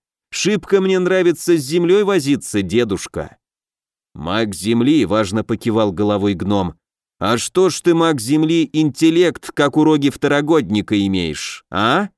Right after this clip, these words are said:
"Чтобы с землей возиться, силушка нужна с телосложением, без этого никуда", возразил Добрыня, ничуть не удивившись осведомленности простого программного кода. А потом уже и интеллекту очередь придет,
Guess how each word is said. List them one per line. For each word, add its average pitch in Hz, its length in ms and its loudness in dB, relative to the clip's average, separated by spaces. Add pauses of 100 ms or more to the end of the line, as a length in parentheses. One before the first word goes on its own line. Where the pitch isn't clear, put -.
(800)
"Чтобы 208 440 0
с 175 40 -2
землей 196 420 4
возиться, 160 580 2
силушка 160 540 2
нужна 135 380 0
с - 100 -8
телосложением, 113 1000 0
без 101 300 -2
этого 127 300 2
никуда", 156 760 0
возразил 107 580 -2
Добрыня, 117 640 0 (300)
ничуть 127 420 -2
не 208 100 -2
удивившись 175 680 0
осведомленности 143 880 0
простого 131 540 -2
программного 117 640 0
кода. 85 440 -2 (420)
А 82 120 -6
потом 135 400 0
уже 175 260 2
и 170 120 2
интеллекту 156 640 2
очередь 117 480 0
придет, 104 500 0